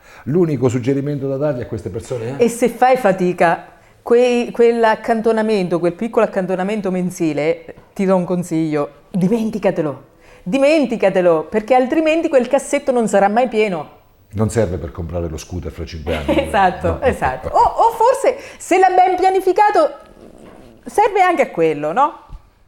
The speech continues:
Speaker 1: Punto quattro. Qual è, Pascal, il punto quattro?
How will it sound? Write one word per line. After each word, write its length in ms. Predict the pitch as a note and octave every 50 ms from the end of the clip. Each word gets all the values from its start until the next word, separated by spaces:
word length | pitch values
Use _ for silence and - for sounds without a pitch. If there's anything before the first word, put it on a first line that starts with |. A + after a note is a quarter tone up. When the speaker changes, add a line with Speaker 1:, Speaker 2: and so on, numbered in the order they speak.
| _ _ _ - _ _ _ _ _ - _
Speaker 1:
Punto 360 | - A3+ D4 C#4+ B3 - A3+ -
quattro. 680 | E3 E3 D#3 D3 - - D#3+ E3+ F3 - - - - - - - - _ _ _ _ _ _ _ _ _ _ _ _ _
Qual 160 | - - A#2+ D3+
è, 80 | D#3+
Pascal, 300 | D3 C3 - - D3+ D3
il 60 | -
punto 200 | - C3 A2 G#2+
quattro? 480 | G2 C3+ D#3+ E3+ - E3 E3+ E3 E3+